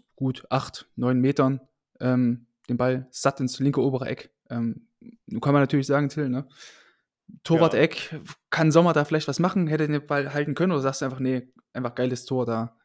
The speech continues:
Speaker 1: gibt's nichts zu beanstanden?
Speaker 2: Also, ich würd sagen, einfach geiles Tor.
Speaker 1: Mhm.
Speaker 2: Aber ich bin, ich bin auch Feldspieler, deswegen freue ich mich da für den Stürmer, dass er da so ein Ding rausgepfeffert hat. Äh,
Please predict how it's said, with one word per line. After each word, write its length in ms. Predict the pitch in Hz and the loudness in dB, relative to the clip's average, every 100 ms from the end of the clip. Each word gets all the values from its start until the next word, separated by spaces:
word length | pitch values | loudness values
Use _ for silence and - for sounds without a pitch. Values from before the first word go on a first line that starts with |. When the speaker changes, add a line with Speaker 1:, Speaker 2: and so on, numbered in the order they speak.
| _ | _
Speaker 1:
gibt's 220 | 123 - | -8 -4
nichts 200 | 123 - | -6 -6
zu 80 | 123 | -8
beanstanden? 560 | - 233 120 - - - _ _ _ _ _ _ _ | -6 -4 -4 -6 -10 -14 _ _ _ _ _ _ _
Speaker 2:
Also, 520 | 135 139 156 151 147 - - | 0 4 6 6 4 -2 -2
ich 200 | 170 160 | -2 0
würd 160 | 170 156 | -4 2
sagen, 240 | 120 120 | 4 4
einfach 280 | 113 117 - | 2 -2 -2
geiles 320 | 101 104 107 | -2 0 -4
Tor. 360 | - 113 131 - _ _ - | -2 0 0 -6 _ _ -6
Speaker 1:
Mhm. 160 | 131 | -4
Speaker 2:
Aber 140 | 131 104 | -2 -2
ich 100 | 104 | -4
bin, 160 | 123 117 | -8 -10
ich 100 | - | -8
bin 100 | 120 | -6
auch 80 | 110 | -4
Feldspieler, 520 | 120 113 - 120 123 | -4 -6 -6 -4 -2
deswegen 260 | 104 - 110 | -2 -6 -6
freue 180 | 117 | -6
ich 60 | 113 | -6
mich 100 | 117 | -4
da 120 | 113 | -6
für 80 | 113 | -6
den 80 | 104 | -10
Stürmer, 400 | - 117 120 120 | -6 -6 -4 -4
dass 160 | 107 | -4
er 60 | 104 | -4
da 100 | 104 | -6
so 100 | 113 | -6
ein 80 | 110 | -8
Ding 160 | 123 | -6
rausgepfeffert 720 | 117 95 - 104 - 98 98 - | -4 -6 -6 -12 -10 -8 -8 -6
hat. 360 | 113 - _ | -10 -10 _
Äh, 320 | - 101 101 | -10 -6 -6